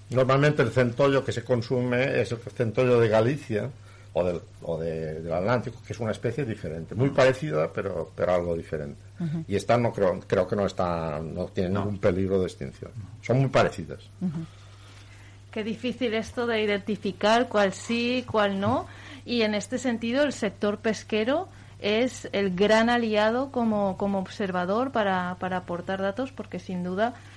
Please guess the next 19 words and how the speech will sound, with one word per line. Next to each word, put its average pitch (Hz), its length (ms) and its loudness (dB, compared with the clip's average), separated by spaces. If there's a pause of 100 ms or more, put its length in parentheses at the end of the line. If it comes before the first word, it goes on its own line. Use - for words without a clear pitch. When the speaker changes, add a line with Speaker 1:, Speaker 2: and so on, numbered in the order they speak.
(140)
Speaker 4:
ellos 202 300 0
saben 220 500 2
qué 202 180 2
hay, 220 140 2
qué 220 120 0
no 202 100 2
hay, 214 120 2
cuando 214 320 2
hay 208 160 4
algún 208 280 2
cambio 214 340 2
se, - 120 -4
enseguida 202 420 -2
se - 140 -4
enteran, 185 500 -2
¿no? 254 220 -4
Entonces, 226 340 -4 (440)
em, 202 640 2
¿qué, - 100 -8